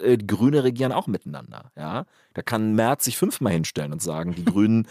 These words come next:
<laughs> sind mein Hauptgegner." Der würde sich von denen sofort zum Kanzler wählen lassen. Der würde nicht eine Sekunde zögern. Ja? Und dann die ganzen Leute, die dann sagen, "Oh, zur Strafe gegen die Ampel wähle ich jetzt die C D U." Ja, herzlichen Glückwunsch. Da haben sie schwarz, äh, schwarz-grün.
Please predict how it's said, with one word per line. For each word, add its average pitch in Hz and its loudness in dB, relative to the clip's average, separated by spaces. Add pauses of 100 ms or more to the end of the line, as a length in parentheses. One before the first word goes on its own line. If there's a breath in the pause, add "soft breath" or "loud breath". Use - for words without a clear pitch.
<laughs> - -20
sind 107 0
mein 104 0
Hauptgegner." 95 -2
Der 90 4
würde 101 4
sich 101 0
von 101 0
denen 98 4
sofort 123 0
zum - -2
Kanzler - -10
wählen 147 -12
lassen. - -10
Der 90 2
würde 104 4
nicht - 0
eine 190 2
Sekunde 160 2
zögern. 143 2
Ja? 92 -4 (260 loud breath)
Und 95 -2
dann 113 2
die 107 0
ganzen 117 0
Leute, 110 2
die 127 -2
dann 117 2
sagen, 107 2
"Oh, 80 -8 (200 loud breath)
zur - -4
Strafe 101 -4
gegen 90 0
die 82 0
Ampel 95 0
wähle 92 4
ich - -4
jetzt - -6
die - -2
C - 0
D 87 0
U." - -4
Ja, - -6
herzlichen 123 -4
Glückwunsch. - -8 (180)
Da 90 -4
haben 98 0
sie 104 2
schwarz, - -2
äh, 98 -2
schwarz-grün. 117 -2